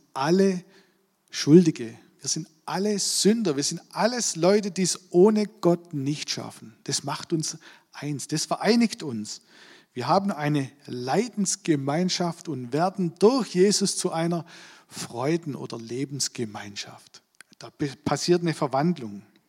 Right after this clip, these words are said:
Dann heißt es anders noch, der sagt, er wäre ohne Schuld, der belügt, der betrügt sich selber.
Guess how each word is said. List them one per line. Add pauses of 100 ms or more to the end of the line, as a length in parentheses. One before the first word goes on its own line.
(1400)
Dann
heißt
es
anders
noch, (420)
der
sagt,
er
wäre (120)
ohne
Schuld,
der
belügt,
der
betrügt
sich
selber.